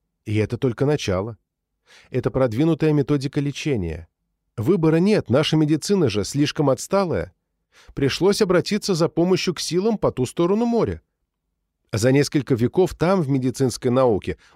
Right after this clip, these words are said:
удалось совершить поразительный скачок. При содействии фонда Рокфеллера произвели на свет даже иллюзорный скальпель, передовое орудие, которое может, подобно алмазу, резать что угодно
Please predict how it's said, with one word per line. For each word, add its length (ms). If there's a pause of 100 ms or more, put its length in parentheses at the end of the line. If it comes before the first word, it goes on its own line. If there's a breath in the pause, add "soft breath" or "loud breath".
удалось 460
совершить 440
поразительный 600
скачок. 560 (580 soft breath)
При 140
содействии 640
фонда 380
Рокфеллера 600
произвели 580
на 160
свет 340
даже 300
иллюзорный 720
скальпель, 580 (480 soft breath)
передовое 600
орудие, 500
которое 420
может, 360
подобно 460
алмазу, 560
резать 320
что 280
угодно 600